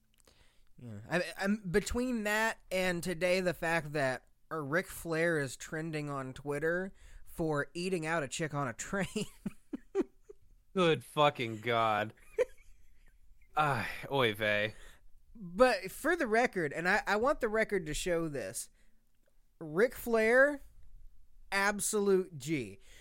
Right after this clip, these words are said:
Speaker 1: You're telling me my man is seventy-two years old and he's still on his knees on a train?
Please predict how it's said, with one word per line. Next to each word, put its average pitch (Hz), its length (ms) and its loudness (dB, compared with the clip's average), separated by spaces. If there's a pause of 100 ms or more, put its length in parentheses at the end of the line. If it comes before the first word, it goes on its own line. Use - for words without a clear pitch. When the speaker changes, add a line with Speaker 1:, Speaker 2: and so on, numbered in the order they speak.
(120)
Speaker 1:
You're 269 220 0
telling 294 360 6
me 240 160 0
my 208 200 0
man 240 260 0
is 170 220 0
seventy-two 247 920 2
years 214 360 -2
old 175 260 2
and 175 120 -2
he's 220 200 -4
still 190 300 0
on 214 240 0
his 220 340 0
knees 196 380 0
on 160 160 0
a 135 60 0
train? 131 500 -2